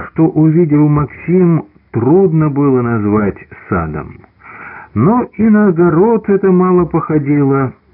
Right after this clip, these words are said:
На всей площадке, занимающей около гектара и обнесенной изгородью, вспаханной земли было меньше половины. Остальная земля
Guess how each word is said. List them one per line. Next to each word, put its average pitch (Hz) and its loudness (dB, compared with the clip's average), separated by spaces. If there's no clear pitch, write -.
На 110 0
всей 143 -2
площадке, 110 -4
занимающей 95 -4
около 95 -2
гектара 143 -2
и 101 -6
обнесенной 107 0
изгородью, 165 0
вспаханной 147 -2
земли 127 0
было 131 2
меньше 151 -2
половины. 123 0
Остальная 107 -2
земля 78 -6